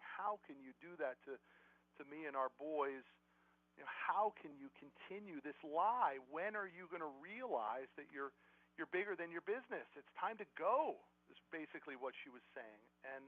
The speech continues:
um, and I decided that night that I was gonna fix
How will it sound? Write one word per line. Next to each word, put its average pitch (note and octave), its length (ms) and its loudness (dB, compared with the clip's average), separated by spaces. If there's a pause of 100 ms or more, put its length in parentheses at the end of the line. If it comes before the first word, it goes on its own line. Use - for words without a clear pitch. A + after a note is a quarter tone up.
um, C#3+ 260 0 (1120)
and D3 160 -4
I E3+ 240 2
decided F#3+ 480 -2
that F#3 240 0
night F#3+ 320 -6
that C3+ 100 -8
I C3+ 140 -2
was D3 160 -12
gonna E3 240 -12
fix G3 160 -10